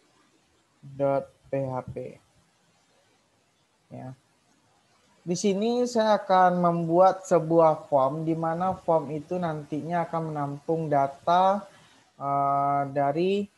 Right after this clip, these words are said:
database-nya, eh, data dari penggunanya. Pengguna, pengguna itu maksudnya adalah kitanya. Jadi kita men-input datanya di sini gitu. Jadi kita buat form. Boleh ikuti ya,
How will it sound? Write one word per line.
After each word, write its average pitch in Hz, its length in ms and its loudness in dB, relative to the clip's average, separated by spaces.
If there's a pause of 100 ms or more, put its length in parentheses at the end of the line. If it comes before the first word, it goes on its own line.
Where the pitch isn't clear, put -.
(280)
database-nya, 139 960 -4
eh, 151 240 0
data 156 400 4
dari 170 480 0
penggunanya. 156 800 -4
Pengguna, 139 320 -4 (160)
pengguna 143 400 -6
itu 160 80 -6
maksudnya 151 400 -6
adalah 139 240 -4
kitanya. 139 480 -6 (320)
Jadi 147 240 -6
kita 151 160 -4
men-input 147 480 -6
datanya 135 400 -4
di 139 160 -8
sini 127 320 -10
gitu. 117 160 -14 (560)
Jadi 135 240 -14
kita 143 160 -6
buat 131 480 -4
form. 135 480 -2 (4000)
Boleh 156 320 2
ikuti 151 480 -2
ya, 147 240 -2